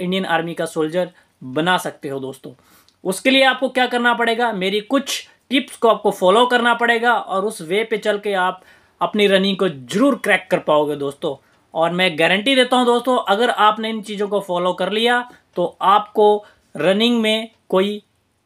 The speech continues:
पीछे छोड़ नहीं सकता दोस्तों। तो दोस्तों, आपको क्या करना है, जो मैं चीज़ बता रहा हूँ, घर पे आपने वही चीज़ें क्या फॉलो करनी है अपनी रनिंग में।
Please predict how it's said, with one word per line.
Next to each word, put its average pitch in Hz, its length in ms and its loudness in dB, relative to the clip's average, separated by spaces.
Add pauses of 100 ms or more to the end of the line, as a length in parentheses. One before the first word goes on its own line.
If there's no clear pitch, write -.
(400)
पीछे 190 320 -6 (180)
छोड़ 202 240 2
नहीं 165 160 -2
सकता 143 340 -8
दोस्तों। - 380 -16 (1080)
तो 175 100 0
दोस्तों, 214 440 4 (340)
आपको 240 480 4
क्या 233 200 2
करना 226 300 -2
है, 226 240 -2 (240)
जो 170 160 -4
मैं 196 100 -2
चीज़ 196 260 -4
बता 180 280 2
रहा 247 200 2
हूँ, 247 320 -4
घर 165 160 -4
पे 226 180 0
आपने 208 340 0
वही 190 280 -2
चीज़ें 208 340 -8
क्या 208 120 -4
फॉलो 190 340 2
करनी 226 260 0
है 226 60 2
अपनी 226 180 -2
रनिंग 220 300 -2
में। 240 180 0